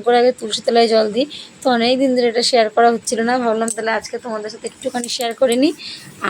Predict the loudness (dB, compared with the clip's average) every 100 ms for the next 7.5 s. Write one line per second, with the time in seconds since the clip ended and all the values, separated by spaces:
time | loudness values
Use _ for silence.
0 | 0 -2 -4 -2 2 2 2 0 -2 0
1 | 2 4 4 4 0 -2 0 2 2 2
2 | -2 0 0 2 2 2 0 -4 -6 -10
3 | -10 -6 -4 -2 -2 -2 0 2 2 2
4 | -2 -8 -6 -8 -8 -12 -16 -16 -4 -2
5 | 0 -2 -2 -4 -4 -2 -2 2 0 0
6 | -4 -4 -6 -6 -4 -4 -2 -2 0 0
7 | -2 -2 0 0